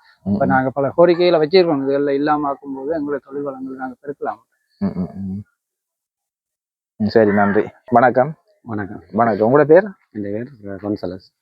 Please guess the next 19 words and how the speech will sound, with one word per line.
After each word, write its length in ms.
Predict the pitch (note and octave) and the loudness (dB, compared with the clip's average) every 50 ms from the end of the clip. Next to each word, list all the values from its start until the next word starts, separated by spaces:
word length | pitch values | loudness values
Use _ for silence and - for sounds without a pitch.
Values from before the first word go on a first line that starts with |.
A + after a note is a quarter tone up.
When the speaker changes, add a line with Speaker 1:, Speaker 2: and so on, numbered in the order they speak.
| A2+ G#2 G2 - - - | -8 -8 -8 -8 -6 -2
Speaker 1:
நீங்க 220 | F#2+ G#2+ B2 C3+ | 0 2 4 4
என்ன 360 | C3 D3+ D#3+ D3+ C#3 B2 A2+ - | 4 4 4 2 2 2 0 2
ச-, 420 | - A2+ G#2+ G#2 G2+ G2 F#2+ F#2+ - - - - - C#2 E2+ - | 2 4 4 6 4 4 2 -2 -6 -10 -14 -14 -10 -10 -2 2
கடற்தொழில் 340 | A#2 A#2+ B2 C3 A#2+ A2+ - | 2 2 4 4 2 2 0
சங்கத்துல 440 | A#2+ A#2 A#2 G#2 A2+ B2+ B2 A2+ - | -2 -2 -2 -2 0 -2 -2 -2 -2
இருக்கு? 220 | - A#2 A#2+ G#2 A2+ | -4 -6 -4 -2 0
Speaker 3:
இல்ல, 180 | A2 G#2+ G2 | 0 0 0
நான் 500 | F#2+ F#2+ F#2+ F#2+ F#2 F#2+ F#2+ F#2+ F#2+ F2 _ - | -2 -4 -6 -8 -8 -8 -10 -10 -12 -14 _ -8
டீச்சரா 300 | G2+ - - G2 F#2+ F2+ | -8 -8 -8 -14 -12 -8
இருக்கேன். 220 | G2+ A#2+ C#3+ A#2 | -6 -6 -4 2
கடற்தொழில் 280 | A#2 A2 G2+ G#2 G2+ G2+ | 2 2 2 4 2 0
சங்கத்திலிருந்து 400 | G2 F#2+ F#2 F#2 F#2+ G#2+ A#2+ A2+ | 0 -2 -2 -2 -2 -2 -2 -4
ஒரு 100 | G2 F#2+ | -6 -8
அங்கத்தவர். 480 | F#2+ F#2+ F#2+ F#2+ - - F2+ E2+ E2 | -10 -10 -12 -12 -12 -12 -10 -2 2
Speaker 1:
ஆசிரியரா 400 | F#2 C3 D3 D#3+ D3+ C#3 C3 A2+ G2+ | 2 2 4 6 6 8 8 8 6
இருக்கிறீங்க? 340 | F2 E2+ D2 C#2 F2 F2 | 4 2 -4 -8 -10 -10
Speaker 3:
ம். 160 | E2+ E2 E2 _ | -12 -14 -16 _
Speaker 1:
என்ன 200 | - G#2+ C3 C#3+ | -8 -6 -4 -4
பாடசாலை? 440 | C3 C3 G#2 F2+ - - B1+ B1 - | 0 0 0 -2 -2 -6 -10 -10 -12